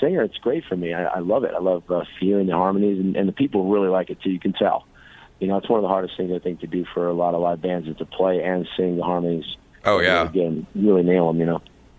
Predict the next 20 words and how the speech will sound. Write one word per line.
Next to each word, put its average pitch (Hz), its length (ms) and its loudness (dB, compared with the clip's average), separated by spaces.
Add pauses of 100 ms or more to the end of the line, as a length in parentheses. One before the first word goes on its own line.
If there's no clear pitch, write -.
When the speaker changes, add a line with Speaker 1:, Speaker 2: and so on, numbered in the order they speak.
(360)
Speaker 2:
You 233 200 2
were 254 100 6
actually 202 380 4
born 190 480 4
in 147 120 4
the 156 140 2
L 190 180 4
B 180 220 4
C, 196 280 2
same 196 280 4
town 202 300 4
as 170 120 2
Snoop 226 340 2
D 202 280 4
O 190 100 4
double 185 340 6
G, 190 340 2
Long 170 400 4
Beach 180 220 0
City. 196 360 4